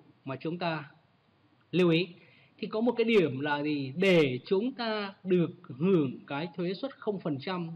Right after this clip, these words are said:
thì nó có bộ chứng từ, bao gồm bốn cái chứng từ bắt buộc. Đấy, thì anh chị lưu ý này. Cái thứ nhất là khi bán hàng hóa, dịch vụ xuất khẩu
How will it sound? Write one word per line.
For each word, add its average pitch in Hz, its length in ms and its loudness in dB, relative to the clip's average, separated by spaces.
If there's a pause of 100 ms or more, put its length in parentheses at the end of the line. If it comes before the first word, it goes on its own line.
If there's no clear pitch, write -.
thì 139 440 -6 (120)
nó 131 120 -10
có 185 160 -10 (100)
bộ 196 200 -2 (160)
chứng 240 300 -4
từ, 180 340 4 (600)
bao 170 180 -2
gồm 139 260 -2
bốn 180 180 -2
cái 285 140 -4
chứng 233 180 -4
từ 165 220 0 (340)
bắt - 160 -10
buộc. - 200 -4 (1400)
Đấy, 123 160 -10
thì 165 60 -6
anh 151 140 -4
chị 156 160 -6
lưu 151 180 -2
ý 139 120 -4
này. 156 200 -8
Cái 170 100 -10
thứ 214 120 -4
nhất 285 160 2 (1200)
là 139 200 -6
khi 254 400 0
bán 180 300 -4
hàng 196 280 0
hóa, 156 340 -2 (360)
dịch 143 160 -10
vụ 143 120 -10
xuất 190 160 -10
khẩu 131 280 -6